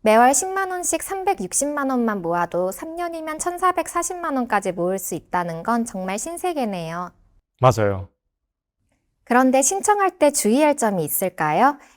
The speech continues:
Speaker 1: 연체 기록이나 개인 회생 경험이 있어도 괜찮은가요?
Speaker 2: 어, 개인 회생 경험이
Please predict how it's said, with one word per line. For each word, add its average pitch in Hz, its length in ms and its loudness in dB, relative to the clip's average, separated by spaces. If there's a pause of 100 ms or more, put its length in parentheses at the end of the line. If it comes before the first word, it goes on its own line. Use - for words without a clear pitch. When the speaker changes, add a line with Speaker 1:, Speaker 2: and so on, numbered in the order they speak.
Speaker 1:
연체 214 300 4
기록이나 269 520 4
개인 233 340 2
회생 269 240 2
경험이 180 380 0
있어도 170 400 -2
괜찮은가요? 165 840 -4 (520)
Speaker 2:
어, 104 240 -6
개인 143 280 2
회생 165 280 -4
경험이 107 560 -2